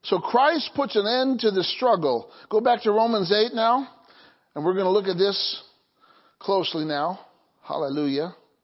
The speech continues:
Glory to God. Did you know that the devil is the accuser of the brethren? If there's any accusations being hurled, it comes from the enemy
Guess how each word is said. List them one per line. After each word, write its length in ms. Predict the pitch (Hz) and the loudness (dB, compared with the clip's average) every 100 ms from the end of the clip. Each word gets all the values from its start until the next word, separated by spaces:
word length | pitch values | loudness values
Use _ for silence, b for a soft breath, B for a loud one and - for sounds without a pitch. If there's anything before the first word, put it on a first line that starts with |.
| _ _ _ _ _ _ _ _ _ _ _ | _ _ _ _ _ _ _ _ _ _ _
Glory 260 | 165 185 196 | -6 -2 -2
to 60 | |
God. 520 | 151 170 156 92 92 - - _ _ _ _ _ _ _ _ _ _ _ _ _ _ _ _ _ _ _ _ _ _ _ _ _ _ _ _ _ _ b b b b | -2 -4 -4 -8 -14 -20 -20 _ _ _ _ _ _ _ _ _ _ _ _ _ _ _ _ _ _ _ _ _ _ _ _ _ _ _ _ _ _ b b b b
Did 140 | 196 196 | -4 -2
you 120 | 294 | 0
know 260 | 294 269 | 2 2
that 180 | 254 220 | 2 0
the 80 | 180 | -2
devil 440 | 165 196 214 220 | 0 2 4 2
is 120 | 190 156 | 2 2
the 140 | 175 | 0
accuser 440 | 160 - 208 185 196 | 0 -2 -2 2 0
of 80 | |
the 80 | 175 | 0
brethren? 560 | 160 190 190 196 202 214 _ _ _ _ _ _ _ _ _ _ _ B B B B B - | 2 2 2 -2 -6 -12 _ _ _ _ _ _ _ _ _ _ _ B B B B B -6
If 100 | 190 | -2
there's 260 | 339 294 | -2 0
any 240 | 269 277 254 | 0 0 0
accusations 920 | 240 233 208 165 214 226 - 202 151 | -2 -4 -6 0 0 0 -2 -6 -2
being 320 | 170 214 175 | 0 0 -2
hurled, 420 | 143 214 202 170 | -2 2 2 2
it 140 | 190 190 | 0 -2
comes 400 | 220 247 208 - | -4 -4 -6 -8
from 180 | 190 | -8
the 140 | 170 180 | -4 -4
enemy 320 | 196 170 | -4 -4